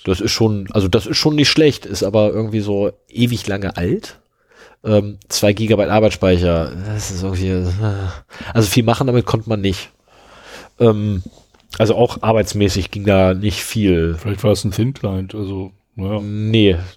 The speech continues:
Speaker 1: das war tatsächlich ein Desktop-Rechner von denen.
Speaker 2: Okay. Ja, ich mein, dass die mal
Speaker 1: Aber
Speaker 2: einen
Speaker 1: egal,
Speaker 2: Rechner
Speaker 1: ähm,
Speaker 2: hatten, ist ja klar.
Speaker 1: Ja, den haben sie erst letztes Jahr ausgesondert.
Speaker 2: Okay.
Speaker 1: Haben sie letztes Jahr erst abgeschafft. Also, na.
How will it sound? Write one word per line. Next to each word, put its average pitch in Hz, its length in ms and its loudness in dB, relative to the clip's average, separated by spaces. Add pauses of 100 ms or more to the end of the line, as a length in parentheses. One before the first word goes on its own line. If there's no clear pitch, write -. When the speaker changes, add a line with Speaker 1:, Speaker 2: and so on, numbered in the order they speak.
Speaker 1:
das - 220 -8
war 92 80 -4
tatsächlich 95 380 -2
ein 92 100 -10
Desktop-Rechner 87 560 -6
von 87 160 -10
denen. 82 200 -10 (280)
Speaker 2:
Okay. 110 340 -8 (880)
Ja, 95 260 2
ich 104 120 -2
mein, 107 220 2 (220)
dass - 220 -8
die 127 100 -4
mal 120 160 2
Speaker 1:
Aber 180 120 4
Speaker 2:
einen 156 80 2
Speaker 1:
egal, 98 180 2
Speaker 2:
Rechner 123 180 4
Speaker 1:
ähm, 156 40 6
Speaker 2:
hatten, 170 200 0
ist 151 120 0
ja 165 120 4
klar. 131 320 0 (1700)
Speaker 1:
Ja, 107 200 4
den 92 160 2
haben 95 120 0
sie 98 80 0
erst 85 160 -4
letztes 92 260 -4
Jahr - 120 -2
ausgesondert. 71 540 -8 (260)
Speaker 2:
Okay. 139 340 0 (440)
Speaker 1:
Haben 95 120 -8
sie 98 80 -2
letztes 117 340 2
Jahr 110 120 4
erst 101 100 0
abgeschafft. - 460 -4
Also, 98 260 0
na. 208 800 -2